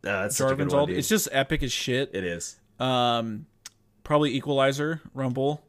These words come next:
Speaker 2: is just like, oh, especially in pro play. Um, Orianna Shockwave, like, if it hits a,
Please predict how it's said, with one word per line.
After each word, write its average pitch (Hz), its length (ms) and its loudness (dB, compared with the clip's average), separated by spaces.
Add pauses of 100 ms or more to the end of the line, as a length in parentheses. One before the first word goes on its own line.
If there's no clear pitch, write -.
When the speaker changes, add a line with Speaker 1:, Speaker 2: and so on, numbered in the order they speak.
(140)
Speaker 2:
is 123 180 -6
just 123 160 -4
like, 123 260 0
oh, 120 260 0
especially 208 420 -4
in 185 100 -2
pro 131 220 -4
play. 165 340 -2 (640)
Um, 117 520 0 (500)
Orianna 147 400 4
Shockwave, 147 680 0
like, 127 180 0
if 131 120 -4
it 143 100 2
hits 165 180 0
a, 131 100 -2